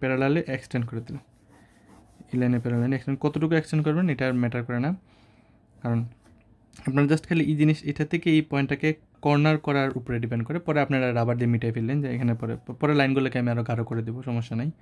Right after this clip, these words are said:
তো এই, এই লাইনটা যেটা আছে, এটা একটা কর্নার পজিশনে যতটুকু আসে, ধরলাম আমি এখান পর্যন্ত, এই যে এটা,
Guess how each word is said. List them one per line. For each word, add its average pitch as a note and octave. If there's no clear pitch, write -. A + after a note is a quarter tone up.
তো B2
এই, C#3
এই D3+
লাইনটা D3
যেটা D#3
আছে, F3+
এটা D3+
একটা C#3+
কর্নার C#3
পজিশনে C3+
যতটুকু B2
আসে, A#2
ধরলাম A#2+
আমি A#2+
এখান A#2
পর্যন্ত, A#2+
এই A#2
যে C3
এটা, B2+